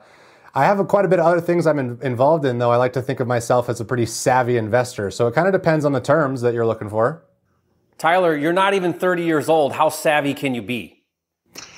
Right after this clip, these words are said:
Speaker 1: Listen, w-, we'll talk about that later with the raise. Hey, let's just start, uh, here with the basics. Tell me, w-, tell me about the deal. What are you looking for? How much do you need? Tell me about it.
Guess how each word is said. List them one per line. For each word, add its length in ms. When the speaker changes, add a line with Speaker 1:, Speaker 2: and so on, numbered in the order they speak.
Speaker 1:
Listen, 480
w-, 220
we'll 180
talk 220
about 220
that 180
later 240
with 140
the 100
raise. 340
Hey, 140
let's 300
just 240
start, 420
uh, 240
here 200
with 140
the 80
basics. 420
Tell 200
me, 260
w-, 480
tell 120
me 60
about 160
the 60
deal. 380
What 260
are 20
you 80
looking 240
for? 200
How 80
much 200
do 60
you 60
need? 600
Tell 120
me 60
about 200
it. 160